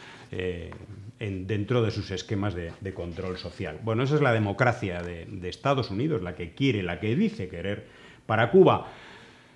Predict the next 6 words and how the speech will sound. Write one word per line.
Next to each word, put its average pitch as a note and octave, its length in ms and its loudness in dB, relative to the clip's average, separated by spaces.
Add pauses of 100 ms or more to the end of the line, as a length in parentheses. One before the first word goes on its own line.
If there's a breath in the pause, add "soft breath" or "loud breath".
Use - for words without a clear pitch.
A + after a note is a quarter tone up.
(340 loud breath)
Un A#3 160 10
gran G3+ 220 12
éxito, G3+ 580 10
sin C#3+ 280 8
duda, E3 580 12
mm, A2 560 4